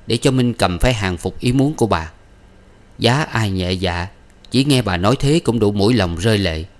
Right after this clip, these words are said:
Nhưng bà lấy làm lạ, vì thấy nàng tự nhiên như không, lại còn tươi cười chuyện vãng. "À, con nhớ hình như lúc nãy má có ý đem một số tiền đánh đổi lấy thằng nhỏ ở nhà, phải không?"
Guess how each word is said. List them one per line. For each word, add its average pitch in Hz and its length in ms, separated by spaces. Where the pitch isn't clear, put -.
Nhưng 104 320
bà 90 120
lấy 110 160
làm 101 180
lạ, 87 260
vì 107 120
thấy 156 180
nàng 101 240
tự 98 160
nhiên 131 280
như 127 100
không, 110 280
lại 104 160
còn 107 300
tươi 139 220
cười 98 220
chuyện 95 300
vãng. 87 220
"À, 95 340
con 123 200
nhớ 135 180
hình 113 180
như 123 320
lúc 151 180
nãy 104 220
má 151 180
có 160 160
ý 160 200
đem 131 200
một 107 140
số - 180
tiền 101 280
đánh 131 200
đổi 113 200
lấy 160 100
thằng 110 180
nhỏ 104 220
ở 139 60
nhà, 98 440
phải 131 120
không?" 139 220